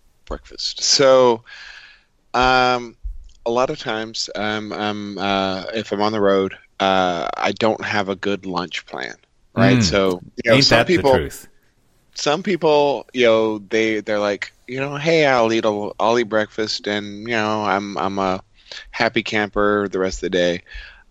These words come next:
Speaker 1: Uh, I'm one of those people who, like, my blood sugar kinda bounces around a bit,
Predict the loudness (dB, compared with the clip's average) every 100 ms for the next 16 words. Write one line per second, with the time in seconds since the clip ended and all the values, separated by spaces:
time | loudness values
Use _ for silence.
0 | 0 2 4 2 2 0 2 2 4 2
1 | -2 -4 -4 -2 0 0 0 -4 -2 -2
2 | -2 -8 -4 -2 0 4 4 4 0 0
3 | 2 0 -2 -4 -2 -4 -4 -6 -4 0
4 | 0 0 0 0